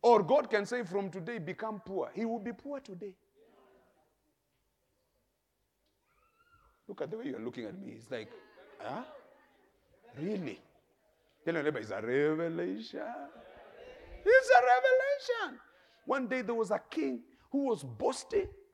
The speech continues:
how he has become a king, and he's boasting. He's walking around looking at his kingdom, and he says, "Look at me." Then God said, "Eh.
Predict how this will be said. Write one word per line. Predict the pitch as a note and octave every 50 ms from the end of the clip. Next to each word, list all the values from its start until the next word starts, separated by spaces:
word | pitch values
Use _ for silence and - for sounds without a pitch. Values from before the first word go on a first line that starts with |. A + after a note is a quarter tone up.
| _ _ _ _
how | - - A#3+ C4
he | C4 B3
has | A#3 F#3+
become | E3 F3+ G#3+ - B3 D#4 D4+ -
a | - - -
king, | - - D4 D4 C4+ - - - _ _ _ _ _ _ _ _ _
and | - A#3 A#3 A#3
he's | A#3+ A3+ G3 B2+
boasting. | B2+ D3+ C#3 D#4 E4 - - - - D4+ D4 C#4 - - - _ _ _ _ _ _
He's | A#3 C4 A#3+ E3 D#3+
walking | E3+ C4+ B3 - - D4 A#3 B3
around | G#3+ G#3 A#3+ C#4 C#4+ D4 D4+ D4 - - - - - - _
looking | - C4 D#4 - - D4+ D4+ C4+
at | A#3+ G#3 -
his | F3+ G3+ G#3 F#3+ C#3+ - - - -
kingdom, | - D#4+ E4+ D#4+ D4 C#4+ D4 D4 C4+ - - - - - _ _ -
and | - C4 B3+ B3+
he | B3
says, | A3 - C#4+ C#4+ B3+ F3 D#3
"Look | G#3+ D#4 G#3 -
at | - A#3+ F#3+ F3+
me." | A#3 C#4+ D4+ C#4+ C4+ - - - - - _ _ _ -
Then | A3+ A#3+ A3+
God | F#3 G#3+ G#3
said, | - G#3 G#3+ G#3+ G3+
"Eh. | A3 A#3+ C4 C4+ C#4 C#4 C#4+ C#4 C#4+ C#4+ C#4+ C#4+ C#4+ C#4 C4+ A#3+ F#3 D3+ -